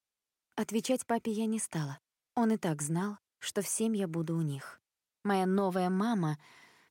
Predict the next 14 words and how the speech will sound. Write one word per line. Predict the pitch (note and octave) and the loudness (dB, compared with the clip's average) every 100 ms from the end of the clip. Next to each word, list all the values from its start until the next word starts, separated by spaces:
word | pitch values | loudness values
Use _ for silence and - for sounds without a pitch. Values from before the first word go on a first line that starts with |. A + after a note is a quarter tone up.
| _ G#3 - - | _ -12 -12 -10
как | F#3+ F#3+ | -6 -2
раз | F3 | -2
начнет | F#3 F3 - E3+ | -2 -4 -2 -4
укладывать | F#3 F#3+ E3+ F3 | -2 -2 -2 -2
волосы. | G3 B3+ G3 D#3+ F3 E3 - - _ - | 0 0 0 -2 -4 -8 -12 -20 _ -4
Ужина | B3+ A3+ G#3 G#3 | -2 0 0 0
придется | G3+ F#3 G3+ G#3 | 0 0 -2 -4
ждать, | F#3+ A3 A3 - | -4 -2 -2 -2
но | F#3 F#3 F3+ F3+ F#3 - - | -2 0 -2 -4 -6 -10 -10
я-то | F#3+ F3 G3+ F#3 F#3 | -6 -2 0 0 -4
приду | E3+ F3+ E3 | -2 -2 0
вовремя, | F#3+ G#3+ G#3 D3+ C#3+ C#3 _ _ _ _ - | -2 -2 -2 -2 -4 -6 _ _ _ _ -8
как | G3+ - | -6 -4
всегда. | - F#3+ D#3 | -4 -2 -4